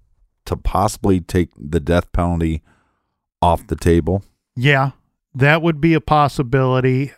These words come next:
Speaker 2: The other thing, though, too, is keep in mind, he,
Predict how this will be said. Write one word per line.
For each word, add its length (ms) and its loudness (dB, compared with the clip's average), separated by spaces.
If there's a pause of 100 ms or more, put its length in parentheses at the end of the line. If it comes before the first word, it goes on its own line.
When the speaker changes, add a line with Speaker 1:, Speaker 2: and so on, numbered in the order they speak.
(160)
Speaker 2:
The 200 2
other 200 4
thing, 260 0
though, 120 2
too, 460 2
is 320 0 (480)
keep 220 0
in 100 0
mind, 320 2
he, 720 -4